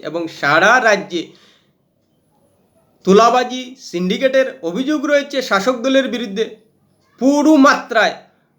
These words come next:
বাংলাদেশ এবং নেপালে যেসব ঘটনা নিয়ে দুর্নীতি এবং সরকারের বিরুদ্ধে স্বজন পোষণের অভিযোগে সরকার পতনের ডাক দিয়েছিলেন জেনজিরা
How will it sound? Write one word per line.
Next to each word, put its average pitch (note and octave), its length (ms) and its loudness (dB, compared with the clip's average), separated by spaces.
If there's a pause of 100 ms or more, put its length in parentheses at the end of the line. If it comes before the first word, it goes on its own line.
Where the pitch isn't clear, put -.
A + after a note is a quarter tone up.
বাংলাদেশ A3 600 -4
এবং F#3 180 -4 (140)
নেপালে F#3+ 420 0 (420)
যেসব A3+ 460 0 (200)
ঘটনা B3+ 400 -2
নিয়ে D#3 220 -6 (180)
দুর্নীতি G3 560 -2 (140)
এবং C#3+ 180 -6 (160)
সরকারের F3+ 460 -2
বিরুদ্ধে G3 380 2 (1000)
স্বজন D3+ 360 -2
পোষণের G#3 380 -4 (120)
অভিযোগে F#3+ 500 -2 (1160)
সরকার F#3+ 440 0
পতনের C4+ 440 -2 (460)
ডাক G#3 280 2
দিয়েছিলেন C4+ 460 -4
জেনজিরা G3+ 400 -6